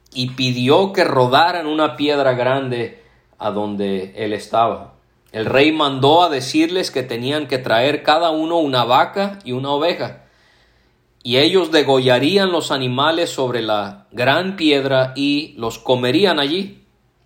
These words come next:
De esa manera no pecarían contra Dios comiendo la carne con la sangre. Y todos hicieron lo que el rey les ordenó.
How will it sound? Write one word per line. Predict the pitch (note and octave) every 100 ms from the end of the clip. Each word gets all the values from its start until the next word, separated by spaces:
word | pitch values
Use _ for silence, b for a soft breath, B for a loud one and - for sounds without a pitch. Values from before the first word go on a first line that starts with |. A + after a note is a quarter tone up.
| _ _ _ _
De | A#2+ A#2+
esa | B2+ C3+
manera | B2+ A#2+ C3+ D3
no | C3 C3 E3
pecarían | E3+ E3 C#3 D3 D#3 C#3
contra | C3+ B2 B2
Dios | A2+ A#2 D#3 F3+ - B B B B -
comiendo | A2 A2 A#2 C#3 C#3+ C#3+ C3+ C3+ B B B _ _
la | A2 G#2+
carne | - B2+ C3 C3 C3 B2+ B2+
con | B2 B2 B2 B2 -
la | A2+ A#2
sangre. | A2 A#2+ B2 G#2+ G2 - _ _ _ _
Y | C3
todos | - B2+ C#3 C3+
hicieron | C3+ C3 C3+ C#3+ A#2
lo | A2 G#2+
que | A2+
el | G#2+
rey | G#2+ A#2 A#2+
les | A2+ -
ordenó. | G#2 G2 G2 F#2+